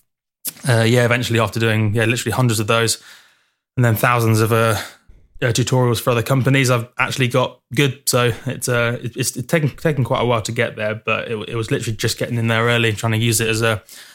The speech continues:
I mean, it, it was a way to try and get my, my artist, um, profile bigger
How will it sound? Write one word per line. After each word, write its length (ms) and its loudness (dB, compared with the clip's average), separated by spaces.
I 60 2
mean, 100 6
it, 140 4
it 80 4
was 200 4
a 60 4
way 140 2
to 100 -6
try 160 0
and 60 0
get 100 -2
my, 400 -2
my 140 -2
artist, 480 -2
um, 520 -2
profile 440 -2
bigger 380 -4